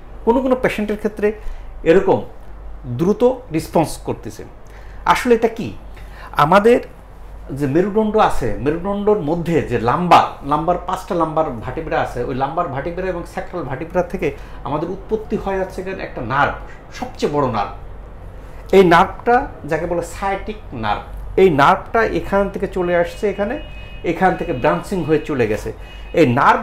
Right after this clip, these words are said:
বরাবর কোনো কারণে যদি ওই নার্ভের compression হয়, চাপ পড়ে, তাহলে sense কাজ করে না। তখন এখানে কি হতে পারে? অবশ ভাব, ব্যথা, টিকলিং, জ্বালা যন্ত্রণা,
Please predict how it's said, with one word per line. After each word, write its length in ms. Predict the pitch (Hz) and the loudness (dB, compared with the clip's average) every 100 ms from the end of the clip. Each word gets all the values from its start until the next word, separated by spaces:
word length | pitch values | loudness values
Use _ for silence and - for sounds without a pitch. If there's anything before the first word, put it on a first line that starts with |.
| 190 | 0
বরাবর 320 | 208 202 214 | -2 0 -2
কোনো 340 | - 170 220 | -2 -2 0
কারণে 420 | 254 208 202 208 202 | 2 2 2 -4 -4
যদি 360 | 185 180 196 | -2 -2 -4
ওই 120 | 190 | -2
নার্ভের 480 | 165 143 165 175 190 180 - | 4 6 6 4 -2 -2 -6
compression 480 | 143 - 190 214 | -6 0 0 0
হয়, 260 | 160 123 95 - - - - | -2 -4 -6 -10 -18 -10 2
চাপ 140 | 165 - | 2 2
পড়ে, 180 | 147 98 90 - - - - | -4 -4 -6 -14 -16 -16 -4
তাহলে 160 | 185 175 | 0 0
sense 300 | - 196 - | -2 -8 -6
কাজ 120 | 147 | -8
করে 240 | - 117 95 | -8 -10 -10
না। 100 | 95 - - - - - | -12 -16 -20 -20 -10 2
তখন 220 | 170 196 | 4 4
এখানে 200 | 180 175 | 2 0
কি 140 | 175 | 0
হতে 200 | 175 175 | -2 -2
পারে? 200 | - 185 - - - - - | -4 -6 -6 -16 -14 -8 0
অবশ 280 | 127 127 151 131 | 6 6 4 2
ভাব, 220 | 147 151 - - - - | 2 2 -6 -18 -20 -12
ব্যথা, 640 | 110 98 139 - 156 147 156 - - - - - - | 4 6 6 6 4 4 0 -12 -18 -18 -18 -14 -4
টিকলিং, 500 | 247 - 185 107 95 - 117 | -4 0 0 0 -8 -12 -2
জ্বালা 200 | 151 160 | 2 4
যন্ত্রণা, 600 | 156 147 147 143 143 | 2 -2 -4 -4 -6